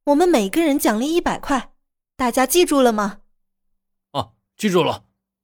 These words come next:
Speaker 2: 还好这里的员工人心都很齐，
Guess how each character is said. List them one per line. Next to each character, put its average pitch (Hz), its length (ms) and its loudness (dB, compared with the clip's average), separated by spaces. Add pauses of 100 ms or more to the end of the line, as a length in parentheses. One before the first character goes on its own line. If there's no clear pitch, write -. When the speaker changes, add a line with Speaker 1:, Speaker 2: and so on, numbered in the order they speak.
(920)
Speaker 2:
还 180 160 0
好 131 220 -2
这 165 200 -2
里 117 120 -6
的 107 140 -2
员 110 260 -6
工 143 240 -8
人 127 240 -4
心 160 180 -8
都 170 120 -4
很 95 200 -12
齐， 104 380 -14